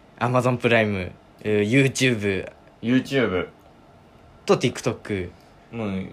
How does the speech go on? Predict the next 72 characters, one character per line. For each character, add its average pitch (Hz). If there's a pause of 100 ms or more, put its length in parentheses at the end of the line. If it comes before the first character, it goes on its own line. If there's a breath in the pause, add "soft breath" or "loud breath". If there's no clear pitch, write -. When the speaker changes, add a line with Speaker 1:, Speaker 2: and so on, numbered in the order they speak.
Speaker 2:
TikTok -
も 104
最 117
近、 -
う -
ん、 113
ま 101
あ、 - (200)
YouTube、 127
TikTok 101 (360)
と -
か、 139
あ 139
と 127
は 101
も 87
う -
ア 104
ニ 104
メ 80
と -
か。 - (140)
Speaker 1:
ア 202
ニ 240
メ 160
は 101
何 113
で 95
見 90
て -
る - (260)
の？ 113 (360)
Amazon 92
と 98
か。 92
Speaker 2:
Amazon 95
と 90
か。 80 (200)
あ -
と -
俺 104
は 113
ド 110
コ 131
モ 104
だ 87
か 87
ら、 82
D 101
ア 110
ニ 110
メ 110
ス -
ト 101
ア 120
っ -
て 120
い -
う 123
の 120
が 117
あ -
る 113
か 113
ら。 113
Speaker 1:
あ 107
ー、 -
な 113
る 110
ほ 110
ど 113
ね。 113